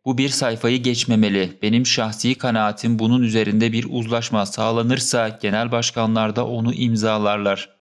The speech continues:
Gerilim konusunda endişem şu. Erdoğan gerilimi doruk noktasına çıkarıp seçime gitmek ister ve geniş kitlelerin var olan yönetim etrafında konuşlanmasını sağlamak için.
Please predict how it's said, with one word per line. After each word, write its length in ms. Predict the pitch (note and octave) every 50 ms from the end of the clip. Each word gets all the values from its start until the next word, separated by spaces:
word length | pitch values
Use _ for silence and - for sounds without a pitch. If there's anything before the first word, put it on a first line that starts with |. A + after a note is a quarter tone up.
| _ _
Gerilim 340 | B2+ C3 B2 B2 C3+ D#3 D#3+
konusunda 720 | D#3 D#3+ D3+ D3 D3 C#3 - C#3+ C#3 B2 B2 A#2+ - -
endişem 560 | - C#3 C#3+ C#3+ C3+ C3 B2+ - C#3+ B2+ C3 -
şu. 360 | - - A#2+ G#2+ F#2 - - _ _ -
Erdoğan 520 | B2+ B2 C3 B2 B2+ C3 B2 A#2 A2 G#2
gerilimi 520 | F#2+ G#2+ A2 A#2+ B2 B2+ B2+ A#2 A2+ G#2 A2
doruk 260 | A#2+ A#2+ C3 C#3+ -
noktasına 540 | B2+ A#2 A2+ - A#2+ A2+ - - G#2+ F#2+ F#2
çıkarıp 560 | - - C#3 A#2+ - C3+ A#2+ A2+ A2 - -
seçime 340 | - A#2 A#2 - B2+ C3 C3
gitmek 380 | A#2 A#2 - A#2+ A#2+ B2 A#2
ister 380 | C3 A#2+ - - C3+ C3 B2 A#2
ve 80 | A2+ G#2
geniş 360 | G2 G#2 G#2 A#2+ C3+ - -
kitlelerin 600 | - B2 - - B2 A#2 A2+ G#2+ G#2+ G2+ F#2+ F#2+
var 220 | G2+ A2+ B2+ C3
olan 260 | B2+ B2 A#2 A2+ A2
yönetim 440 | G#2 G#2 G#2 G#2 A2 A2 - C#3+ C#3
etrafında 640 | B2+ A#2+ A#2+ - B2+ A#2 A#2 A#2 A#2+ A2 G#2+ G2+ G2+
konuşlanmasını 840 | G2+ - A#2+ A#2+ C3 C3 - - C3 B2+ B2 B2 A#2+ A#2 - - B2+
sağlamak 560 | B2+ - C3 A#2 A2+ A2 G#2+ G#2 G#2+ G#2+ G#2+
için. 360 | - - - A#2+ G#2 G2+ -